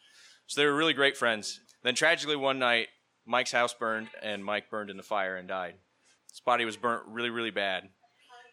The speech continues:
So they ended up needing to have his body I D'd. So they called in the, the friends, Dave and Bob, to come in and I D him. So they had him come in one at a time. They were waiting in the waiting room, and they came out, and they're like,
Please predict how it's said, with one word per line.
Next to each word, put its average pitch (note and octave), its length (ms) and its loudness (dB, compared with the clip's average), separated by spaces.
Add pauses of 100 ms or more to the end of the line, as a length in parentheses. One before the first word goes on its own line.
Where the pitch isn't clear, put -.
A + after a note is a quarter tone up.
(120)
So A2+ 540 2 (120)
they A#2 140 2
ended C3+ 160 2
up B2+ 180 4 (880)
needing B2+ 360 -2
to A#2 480 -6
have A2+ 240 -4
his A2 120 -16
body G#2 300 -4
I G#2 80 -6
D'd. A#2 300 -10
So - 100 -10
they G#2 100 -6
called A2+ 300 -2
in G#2+ 220 -6
the, F#2+ 320 -8 (320)
the G2+ 60 -14
friends, A2 440 -2
Dave G#2 240 -4
and G2 100 -12
Bob, G2+ 280 2
to G#2+ 40 -14
come G2+ 200 -8
in G2 100 -6
and F#2+ 100 -6
I F#2+ 80 -4
D A#2 220 -4
him. F#2+ 200 -8 (1120)
So - 100 -8
they A#2 60 2
had B2+ 100 4
him A#2+ 60 -4
come A#2+ 160 0
in A2+ 120 -6
one A2 140 -2
at A2 80 -2
a G#2+ 80 -4
time. G#2+ 240 -2
They G#2 80 -8
were G#2 60 -6
waiting A2 160 -2
in G#2 80 -8
the G2+ 40 -10
waiting G#2 240 -6
room, G2+ 240 -12
and G2 80 -14
they F#2+ 60 -16
came G#2 180 -10
out, G2+ 120 -6
and G2 80 -12
they're G2+ 60 -10
like, G2 280 -8